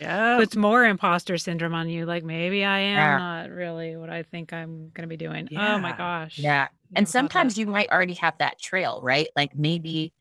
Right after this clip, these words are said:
Speaker 3: you got struck with different passions or struck with different things and, you know,
Speaker 1: Right.
Speaker 3: tried a lot of things. Maybe that is your history, but that doesn't invalidate where you're at, right? And so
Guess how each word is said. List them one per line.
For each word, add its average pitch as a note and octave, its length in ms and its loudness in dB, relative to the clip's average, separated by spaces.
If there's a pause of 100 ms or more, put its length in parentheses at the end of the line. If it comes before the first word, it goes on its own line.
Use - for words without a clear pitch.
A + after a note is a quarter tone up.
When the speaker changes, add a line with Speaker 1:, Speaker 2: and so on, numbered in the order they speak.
(280)
Speaker 3:
you D#3+ 200 0
got D#3+ 280 4
struck - 520 0
with D#3+ 180 0
different D#3 320 -2
passions D#3 500 0
or C3 60 -4
struck - 340 -2
with D#3 220 -4
different D3+ 340 2
things D3+ 440 2
and, C3 240 0 (180)
you F#3 80 4
know, D#3+ 80 6
Speaker 1:
Right. C#3+ 300 0
Speaker 3:
tried D3+ 180 4
a D3 60 0
lot C#3 200 2
of C3+ 80 -4 (120)
things. C3 260 0
Maybe F#3+ 440 0
that D#3 200 4
is D#3+ 160 0
your D#3 120 -4
history, E3+ 520 -4
but D3 120 -6 (100)
that F3 120 4
doesn't G3+ 220 0
invalidate C#3 600 0
where C3+ 120 -2
you're B2 260 -4
at, A#2+ 300 -2
right? C3+ 380 0
And D3 120 -2
so C#3 300 2